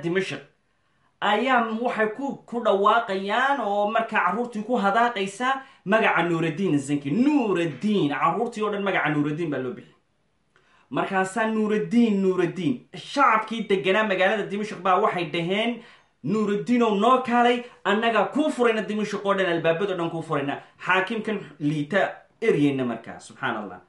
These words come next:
Dabcanna sidii baa dhacday, magaaladii Dimashq baa loo furay,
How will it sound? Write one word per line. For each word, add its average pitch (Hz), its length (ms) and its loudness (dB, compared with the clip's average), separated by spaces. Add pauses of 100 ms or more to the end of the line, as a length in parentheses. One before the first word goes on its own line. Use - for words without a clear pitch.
(240)
Dabcanna 214 560 2
sidii 202 260 -8
baa 185 160 2
dhacday, 185 400 0 (280)
magaaladii 185 460 0
Dimashq 185 380 -4
baa 175 200 4
loo 180 160 2
furay, 208 440 -4